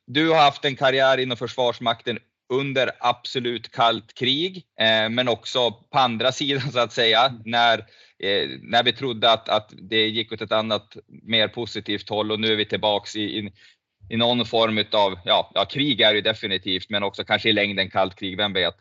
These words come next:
Vad är det du s-, vem är det du ser när du ser Putin nu i de här T V-framträdandena han har haft under den här månaden? Vad är det för person vi, vi ser här genom rutan?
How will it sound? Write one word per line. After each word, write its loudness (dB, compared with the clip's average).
Vad 4
är 4
det -2
du 0
s-, -6
vem 2
är 4
det -2
du -2
ser 2
när -2
du 0
ser 0
Putin -6
nu 0
i 4
de 0
här 0
T -2
V-framträdandena 0
han -4
har 0
haft -2
under -4
den -4
här 0
månaden? -2
Vad 6
är 6
det 0
för -4
person -4
vi, 2
vi 0
ser 2
här 4
genom 0
rutan? -6